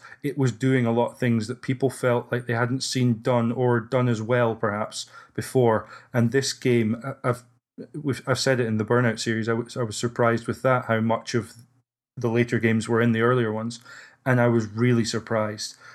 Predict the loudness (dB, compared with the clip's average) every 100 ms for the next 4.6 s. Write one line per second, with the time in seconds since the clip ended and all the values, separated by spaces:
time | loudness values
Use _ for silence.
0 | -8 0 2 2 -2 -12 _ _ 0 2
1 | 4 4 2 0 0 0 0 0 2 2
2 | 2 -4 0 2 2 2 0 2 2 0
3 | -2 -6 0 0 0 0 2 2 2 -2
4 | -4 -8 -2 0 0 -2